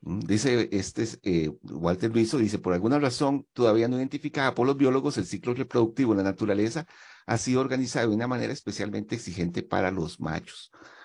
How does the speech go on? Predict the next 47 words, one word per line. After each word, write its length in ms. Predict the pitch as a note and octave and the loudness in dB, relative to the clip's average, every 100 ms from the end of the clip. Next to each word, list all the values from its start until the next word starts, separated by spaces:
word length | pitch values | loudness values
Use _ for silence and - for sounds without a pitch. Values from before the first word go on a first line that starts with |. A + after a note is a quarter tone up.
| - - | -20 -6
¿Verdad? 180 | - | 0
Y 80 | G2+ | 0
es 80 | F#2+ | 2
cierto, 240 | A2 - | 2 0
entonces 340 | E2+ F2+ F2 - | -2 -4 -4 -2
el 100 | F#2+ | 0
macho 320 | F2 F#2 F2+ | 2 0 -2
normalmente 640 | G2 F2+ F2+ F2+ F2 F2+ E2+ | -4 -2 0 2 0 0 -2
de 60 | |
la 60 | E2 | -4
especie 420 | D#2+ - F2+ F#2+ | -2 0 0 0
es 60 | F#2 | -6
el 80 | E2+ | -6
que 100 | E2+ | -6
tiene, 360 | E2+ F2+ F#2+ - | -2 -2 -2 -4
busca 460 | E2 F2+ G2 - | 0 0 0 -2
siempre 300 | F2+ F#2+ F2+ | -2 -2 -2
tener 260 | E2 E2 F#2 | -6 -4 -4
la 80 | F#2+ | -4
mayor 280 | E2+ F2 F2 | -2 -2 -2
cantidad 460 | F#2+ F2 E2+ E2 | -4 -2 -2 0
de 340 | F#2 D#2+ F2 F#2+ | 2 2 2 0
hembras 300 | F#2+ F2+ - | 0 -4 -4
posibles 720 | E2+ E2+ F#2 G2+ F#2+ F#2 - - - | -6 0 2 2 0 -4 -8 -20 0
y 80 | A2 | 2
hace 200 | A#2 C3 | 4 2
todo 460 | - A2+ A#2+ A#2+ A2+ | 4 4 6 6 4
lo 80 | |
que 140 | - F#2+ | 0 -4
sea 160 | G2 | -4
necesario 640 | G#2+ G#2+ G#2 G2+ F#2+ G#2+ A2 - - - - | -4 -6 -4 0 2 2 -2 -8 -20 -20 -4
para 480 | G#2 F#2+ F2 F3 _ _ | 0 2 0 -4 _ _
poder 420 | G2+ F#2 F#2 - _ _ _ | 0 2 0 -4 _ _ _
aparearse, 640 | - - G2 - F#3+ - - - | -6 -2 0 0 -2 -10 -18 -8
¿verdad? 220 | F2+ A#2+ | -2 -2
Entonces 260 | F#2+ G#2+ | -2 -4
el 100 | A#2 | -2
macho, 280 | F#2+ F#2+ - | 0 -2 -4
pues 200 | - - | -12 -10
es 200 | A2 A#2+ A#2 | -8 -10 -8
cierto, 360 | - B2+ - | -2 0 0
en 100 | F2+ | 0
muchas 360 | E2+ F2 F2 A#2 | 0 -2 -4 -6
especies 420 | A2+ - F#2 A2+ | -4 -4 -4 -4
es 80 | F#2 | -2
muy 220 | F2+ F#2 | 0 0
activo. 520 | F2+ - B3+ - - | -2 -2 0 0 -2